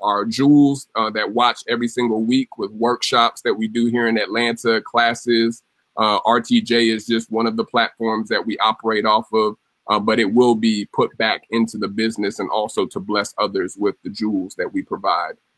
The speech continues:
And so, uh, Gene, b-, before we get ready to close out with your, uh, final jewel of the evening, um, talk to us a little bit degrees, uh, because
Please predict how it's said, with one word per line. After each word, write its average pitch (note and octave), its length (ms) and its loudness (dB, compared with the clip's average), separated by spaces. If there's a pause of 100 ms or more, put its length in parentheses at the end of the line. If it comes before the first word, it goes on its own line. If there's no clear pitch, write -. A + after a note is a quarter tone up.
(120)
And - 100 -2
so, A2+ 320 6
uh, A#2 200 4
Gene, A#2+ 560 4
b-, A#2 180 -2
before D3+ 440 4
we C#3+ 140 4
get D3 160 2
ready C#3 220 4
to B2+ 60 0
close C3+ 380 4
out C3 300 2
with B2 200 -2
your, A#2+ 300 0 (400)
uh, A2+ 280 2
final B2+ 380 4
jewel B2 640 0
of A2 260 -2
the G2+ 160 -8
evening, G#2+ 540 0 (400)
um, G#2 400 0 (140)
talk E3 280 2
to E3+ 100 6
us D3+ 140 2
a C3+ 60 2
little D3+ 320 2
bit - 140 -6 (1080)
degrees, A2 760 -4 (100)
uh, G2 120 -2
because G#2 680 -4